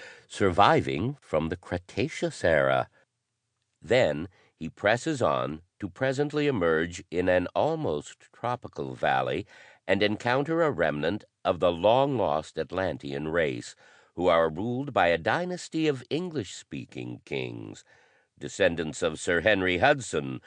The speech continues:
who had wandered into Atlans after being abandoned by his men.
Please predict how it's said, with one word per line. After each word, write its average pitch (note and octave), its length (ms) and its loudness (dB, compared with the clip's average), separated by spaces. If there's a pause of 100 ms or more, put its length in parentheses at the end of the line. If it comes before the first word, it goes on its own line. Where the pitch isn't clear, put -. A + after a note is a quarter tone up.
(180)
who A#2+ 220 0
had A2+ 220 4
wandered G2 640 -2
into D#2 500 -10
Atlans F2+ 680 -4
after G2+ 380 -4
being D2+ 340 -4
abandoned C#2 720 -2
by C#2+ 220 -2
his C#2+ 220 -10
men. D#2 540 -4